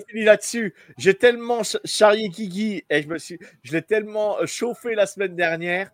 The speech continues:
le dimanche, que j'a-, là, j'ai, j'ai tellement tout dit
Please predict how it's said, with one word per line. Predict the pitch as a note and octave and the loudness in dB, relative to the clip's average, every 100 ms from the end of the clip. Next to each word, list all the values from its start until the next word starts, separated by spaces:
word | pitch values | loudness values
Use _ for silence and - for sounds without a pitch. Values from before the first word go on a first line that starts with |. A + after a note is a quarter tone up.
| _ _ _ | _ _ _
le | C3+ | -4
dimanche, | C#3+ D#3+ F3 G3+ G3 - | -4 -6 -4 -4 -4 -4
que | D#3+ | -4
j'a-, | D3 D3+ | -2 -2
là, | D#3+ F3 | 4 2
j'ai, | D#3 D#3 C#3+ | 2 -2 -4
j'ai | D3+ | -8
tellement | D3+ F3+ G3 | -6 -6 -6
tout | - G3+ | -10 -14
dit | - G3 | -12 -12